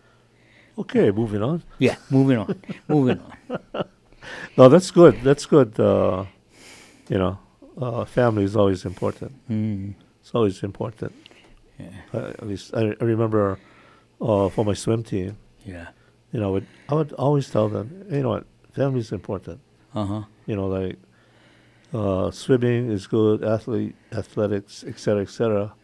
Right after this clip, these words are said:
Speaker 1: But
Speaker 2: Uh-huh.
Speaker 1: when they had a family gathering, I said, "That comes first."
Speaker 2: Yeah.
Speaker 1: Yeah, you know, that comes first. Don't
Speaker 2: Mm.
Speaker 1: worry about practice or whatever. Uh, family is number one.
Speaker 2: Yeah.
Speaker 1: Anyway, uh, so anyway, we're sitting here and, you know, it's, uh,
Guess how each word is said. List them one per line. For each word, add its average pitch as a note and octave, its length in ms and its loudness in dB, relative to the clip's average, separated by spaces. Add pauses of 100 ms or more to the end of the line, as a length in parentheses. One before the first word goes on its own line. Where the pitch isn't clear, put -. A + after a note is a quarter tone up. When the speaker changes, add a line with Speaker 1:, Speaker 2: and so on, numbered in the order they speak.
(600)
Speaker 1:
But A#2 60 -8
Speaker 2:
Uh-huh. A2+ 160 -2
Speaker 1:
when A2+ 120 0
they A2+ 60 0
had A#2+ 140 2
a G#2+ 40 2
family B2 400 0
gathering, A2 400 0
I A2+ 60 -4
said, G#2 300 -4 (120)
"That B2+ 160 -4
comes A2 200 -2
first." - 460 -10 (240)
Speaker 2:
Yeah. G#2 180 -6 (460)
Speaker 1:
Yeah, F#2 160 -6 (200)
you A#2 120 -4
know, F2+ 120 -8 (140)
that A#2 160 -4
comes A2 200 -4
first. F#2 420 -8
Don't G#2 100 -6
Speaker 2:
Mm. B2 120 -2
Speaker 1:
worry C3+ 100 0
about A2 260 -2
practice G2 640 -6
or F#2+ 120 -6
whatever. F#2+ 300 -12 (640)
Uh, G2+ 260 -10
family G#2 340 -4 (100)
is - 180 -20
number G2 180 -6
one. F#2 260 -10 (440)
Speaker 2:
Yeah. - 140 -14 (320)
Speaker 1:
Anyway, F3 500 4
uh, B2 240 4
so E3+ 160 0
anyway, F3 240 6
we're A#2+ 120 4 (140)
sitting C#3 200 6
here G#2+ 360 2
and, F#2+ 220 -6
you G2 60 -6
know, F#2+ 160 -4
it's, - 300 -12
uh, G2 400 -4